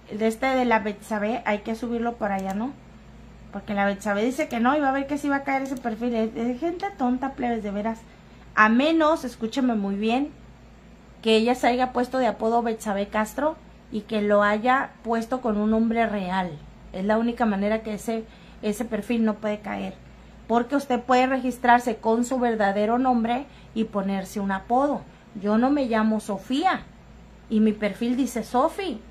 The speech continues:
y, y es un apodo. Y sin embargo está registrado con mi nombre original.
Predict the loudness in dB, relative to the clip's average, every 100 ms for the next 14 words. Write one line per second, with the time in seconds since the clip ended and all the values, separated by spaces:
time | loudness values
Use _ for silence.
0 | -12 -12 -12 -12 -14 -6 0 2 2 4
1 | 8 8 6 2 -4 -20 -20 -20 -20 -20
2 | -20 -20 -20 -20 -20 -10 -4 2 4 6
3 | 4 4 2 2 2 -2 2 4 2 -2
4 | -2 -2 -2 0 -2 -6 -12 -8 -4 -2